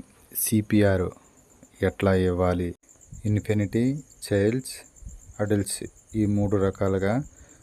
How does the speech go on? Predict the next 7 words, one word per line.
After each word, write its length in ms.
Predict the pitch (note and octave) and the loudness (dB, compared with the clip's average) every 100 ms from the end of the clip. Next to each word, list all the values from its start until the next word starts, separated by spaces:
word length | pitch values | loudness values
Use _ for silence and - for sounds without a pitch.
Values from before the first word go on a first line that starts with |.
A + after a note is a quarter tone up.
| - - - - | -20 -20 -20 -2
ఏజ్ 400 | G#2+ G#2 G2 G2+ | 2 2 2 0
డిఫరెన్స్ 520 | F#2 F#2 G2 F#2 - | 0 2 2 2 -2
ఉంటుంది. 460 | G#2+ G2 F#2 F#2+ F#2 | -4 -4 -2 -2 -2
ఇన్ఫినిటీ 540 | F2 F#2+ - G2 F#2+ | -2 -2 0 0 2
అయితే 500 | G2 F#2 F2+ A2 B2 D3+ - - - - - G2+ | 2 0 -2 -2 -2 -4 -12 -20 -20 -20 -8 -6
జీరో 340 | F#2 G2+ G2+ | 2 4 6
to 340 | G#2 - B2+ | 4 2 -2